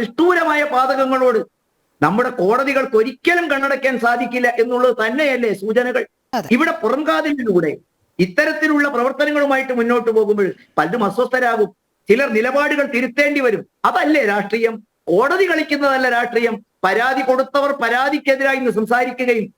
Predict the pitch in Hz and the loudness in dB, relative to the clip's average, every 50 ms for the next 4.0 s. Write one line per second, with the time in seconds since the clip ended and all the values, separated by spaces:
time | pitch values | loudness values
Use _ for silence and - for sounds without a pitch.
0 | _ _ _ _ _ - 202 254 311 339 330 339 320 - 311 302 294 302 - - | _ _ _ _ _ 2 2 4 2 2 0 0 0 0 0 0 2 0 0 2
1 | 220 247 285 294 320 311 311 302 294 285 285 285 285 269 277 - - 269 262 233 | 2 2 4 2 2 0 0 0 0 0 0 0 0 -2 -2 -2 -2 0 0 0
2 | 208 202 208 311 330 330 285 294 285 277 277 277 285 285 254 262 254 254 247 247 | 0 0 0 -2 -2 -2 -2 0 2 2 2 2 2 2 0 0 2 0 0 0
3 | 240 233 202 - - _ _ _ _ - 175 202 240 285 294 311 285 277 269 269 | 0 -2 -4 -6 -10 _ _ _ _ 0 2 2 2 2 2 2 2 2 0 0